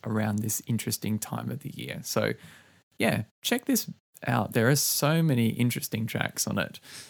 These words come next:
And, um, yeah, and also, uh, of course, Half Handed Cloud's al-,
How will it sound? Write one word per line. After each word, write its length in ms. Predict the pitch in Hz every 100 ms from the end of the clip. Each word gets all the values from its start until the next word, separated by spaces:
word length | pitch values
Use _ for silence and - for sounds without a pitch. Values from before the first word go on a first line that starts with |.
| -
And, 240 | - 101 113
um, 440 | 117 110 110 120 -
yeah, 260 | 120 - -
and 120 | 139
also, 460 | 156 170 123 113 117 -
uh, 220 | 110 110 107 -
of 140 | 110
course, 380 | 123 117 110 - -
Half 280 | 123 120
Handed 260 | 123 113 104
Cloud's 380 | - 107 107 -
al-, 280 | - 113